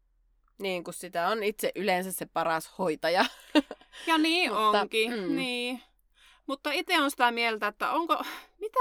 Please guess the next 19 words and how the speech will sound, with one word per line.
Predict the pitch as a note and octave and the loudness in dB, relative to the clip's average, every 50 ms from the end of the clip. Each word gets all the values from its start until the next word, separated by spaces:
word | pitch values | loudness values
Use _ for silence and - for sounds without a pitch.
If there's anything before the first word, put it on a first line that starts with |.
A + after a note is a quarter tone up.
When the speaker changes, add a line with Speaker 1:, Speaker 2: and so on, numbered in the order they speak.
| B4 G#4+ | 4 4
Speaker 2:
se | F#4+ E4+ | 4 -2
haittaa, | C#4 C4+ C#4+ C4+ C#4+ C#4 _ - C4 B3+ A#3+ | 0 2 2 2 2 2 _ 6 8 8 8
jos | A#3 A#3 A3+ A#3 - - - - _ - - - - - - - _ _ _ _ _ _ _ _ _ _ - - - - - - | 8 4 0 -2 -4 -6 -10 -12 _ -20 -20 -20 -20 -20 -20 -20 _ _ _ _ _ _ _ _ _ _ -16 -14 -14 -14 -14 -4
kaikki | - C#4 D4+ D#4+ C#4 - - C4+ B3+ | 0 2 2 2 0 -2 -4 -2 -2
ei | A#3 A3 | -2 -2
mene | G#3+ G#3 G3+ F#3 F3+ - _ _ | -2 -4 -4 -6 -6 -8 _ _
täydellisesti, | _ F#3+ F3 F3 F3+ F3+ F3+ F3+ G#3 A3 A#3+ C4 C#4 - D#4+ D#4+ D4 - - - D#4+ D4+ | _ -6 -4 -4 -4 -4 -6 -8 -8 -8 -8 -8 -8 -6 -6 -8 -8 -8 -8 -8 -8 -6
jos | - E4 D#4+ - | -4 -6 -8 -6
ei | - D#4+ F4 F4+ | -6 -4 -4 -2
mitään | G4+ A4 - _ _ - G4 F4+ - | -4 -4 -6 _ _ -4 -4 -4 0
pahaa | - D#4 - - - - - - - | 0 0 0 0 -4 -10 -6 -6 -6
satu? | - - - - - - A3 - - _ _ _ _ | -6 -8 -16 -16 -14 -14 -14 -14 -16 _ _ _ _
Speaker 1:
Niin, | G#3 G#3+ A3 A3 A3 G#3 G#3 | -2 0 2 2 2 2 0
nimenomaan. | G#3 G3+ G3+ F#3 F3 - E3+ E3 D#3 D#3 E3+ F3+ - _ _ _ _ - - | -2 -4 -4 -4 -4 -4 -8 -8 -10 -10 -12 -14 -16 _ _ _ _ -18 -18
Että | F#3+ - _ _ - | -18 -18 _ _ -2
Speaker 2:
Et, | A#3+ - - - - - F#4 F#4 F4+ D#4 - - - - - | -2 -2 -2 -2 0 0 2 2 2 -2 -4 -8 -16 -20 -20
<laughs> | - - - _ _ _ _ _ E4+ | -20 -20 -20 _ _ _ _ _ 2
niinku, | E4 F4 F4 D#4 - E4+ F4 D#4+ - - - - - - - - - - - - - - - - - _ _ _ _ _ | 4 4 2 4 4 4 4 4 2 -4 -10 -10 -10 -10 -10 -10 -10 -10 -10 -12 -12 -12 -14 -16 -20 _ _ _ _ _
ei, | D4+ D#4 - | -2 -2 -2